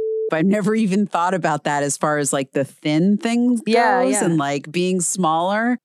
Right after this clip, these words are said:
Speaker 1: Whoa.
Speaker 2: Yeah, like, as women and women in music and all of these male-dominated spaces, it's not just, like,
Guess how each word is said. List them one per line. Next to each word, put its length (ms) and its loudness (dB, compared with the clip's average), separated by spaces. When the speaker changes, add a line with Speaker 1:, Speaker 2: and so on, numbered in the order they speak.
Speaker 1:
Whoa. 460 0
Speaker 2:
Yeah, 300 4
like, 240 0
as 340 -2
women 680 -4
and 240 -6
women 280 -4
in 100 -4
music 600 -2
and 240 -8
all 180 2
of 100 -2
these 220 -4
male-dominated 840 -2
spaces, 800 -4
it's 180 -4
not 180 -2
just, 260 -4
like, 340 -2